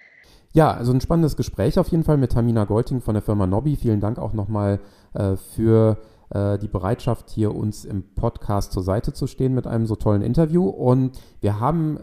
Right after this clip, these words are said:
damit aber natürlich noch nicht das Ende unserer aktuellen Folge erreicht, denn es gibt,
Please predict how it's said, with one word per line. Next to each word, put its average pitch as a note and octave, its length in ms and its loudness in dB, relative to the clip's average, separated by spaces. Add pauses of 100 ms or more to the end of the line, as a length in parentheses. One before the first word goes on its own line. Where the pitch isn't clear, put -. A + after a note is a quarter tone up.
damit B2+ 300 -2
aber B2+ 240 -4
natürlich B2 520 -4
noch G#2 140 -4
nicht - 220 -4
das G#2+ 100 0
Ende D3+ 320 4
unserer A2+ 460 0
aktuellen A2+ 340 2
Folge A2 280 2
erreicht, G2 440 -2
denn E3 320 0
es A#2 200 -10
gibt, - 420 -14